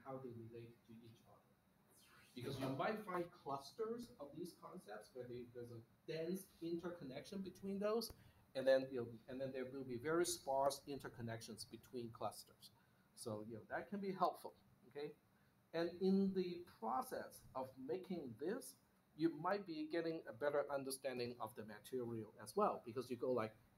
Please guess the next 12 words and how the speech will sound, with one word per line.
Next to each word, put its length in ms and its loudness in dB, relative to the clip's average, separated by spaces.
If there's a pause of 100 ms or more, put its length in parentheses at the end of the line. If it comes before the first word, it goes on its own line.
"Oh, 360 8
okay, 240 0
between 380 2
these 200 0
concepts, 600 0
I 60 0 (100)
vaguely 460 2
remember 500 4
they're 160 4
related 540 2
in 100 -4
somehow. 600 -2